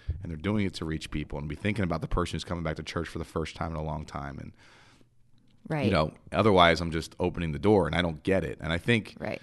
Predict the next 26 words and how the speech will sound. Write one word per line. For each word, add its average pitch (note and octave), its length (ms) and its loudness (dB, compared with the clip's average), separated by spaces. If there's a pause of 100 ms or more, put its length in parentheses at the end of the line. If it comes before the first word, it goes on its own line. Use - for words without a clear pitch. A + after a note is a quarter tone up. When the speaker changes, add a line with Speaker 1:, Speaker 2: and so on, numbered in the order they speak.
Speaker 2:
That's F3 160 4
Speaker 1:
I G3+ 60 8
Speaker 2:
not F#3 120 10
a F#3+ 40 4
culture. E3 460 4
Again, C#3+ 300 2
that's C3 160 -6
not C#3+ 100 -4
a B2+ 60 -4
culture - 640 -4
of - 100 -10
hospitality. A2 640 -2
That's - 180 -8
a - 40 -6
Speaker 1:
Mm. - 40 -8
Speaker 2:
person C#3 340 -2
opening A#2+ 340 -4
a A#2+ 40 -6
door. A2 460 -6
Speaker 1:
Right. E2+ 280 2 (460)
And A2 100 6
I, A2+ 360 6
I, B2+ 100 10
I B2+ 60 12
do D3 120 8
think, B2+ 440 2